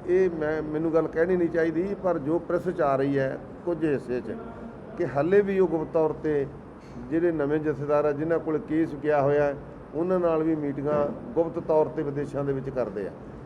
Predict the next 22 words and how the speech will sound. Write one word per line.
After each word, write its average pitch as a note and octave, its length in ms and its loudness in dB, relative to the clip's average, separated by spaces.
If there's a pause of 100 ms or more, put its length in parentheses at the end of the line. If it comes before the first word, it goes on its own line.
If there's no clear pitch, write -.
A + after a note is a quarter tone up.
(220)
ਦੇਖੋ, F#3 220 0
ਇਹ G3+ 140 4
ਅਕਾਲ C#3+ 320 2
ਤਖਤ D#3+ 300 -2
ਮੀਰੀ D3+ 300 0
ਪੀਰੀ D3 300 -4
ਦਾ C#3+ 240 2 (140)
ਇੱਕ C#3 180 -8
ਬਹੁਤ F3 420 2
ਵੱਡਾ C3 260 0
ਫਲਸਫਾ B2 500 -4
ਹੈ D3+ 120 -2 (260)
ਤੇ C3 60 -4
ਬਹੁਤ D#3 220 2
ਵੱਡੀ C#3 300 -2
ਸ਼ਕਤੀ C3 480 -4
ਹੈ। D3+ 220 2 (440)
ਇਹਦੇ F3 200 2
'ਤੇ F#3 140 0
ਤਿਕੜਮਬਾਜ਼ੀ F3 640 2
ਨਹੀਂ G#3 100 -2
ਚੱਲਣੀ। C#3 320 0